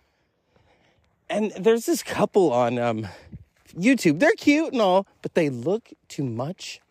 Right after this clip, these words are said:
alike. And it's like, whoa. And, and, you know, I thought the Bobbsey twins were scary.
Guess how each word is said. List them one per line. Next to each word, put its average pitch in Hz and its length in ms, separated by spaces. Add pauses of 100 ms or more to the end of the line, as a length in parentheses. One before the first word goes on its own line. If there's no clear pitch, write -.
(100)
alike. 110 760 (1900)
And 123 180
it's 117 180
like, 123 200
whoa. 98 460 (1600)
And, 120 280
and, 131 180
you 123 80
know, 113 260 (160)
I - 60
thought 156 240
the 135 60
Bobbsey 131 480
twins 104 340
were 110 80
scary. 98 520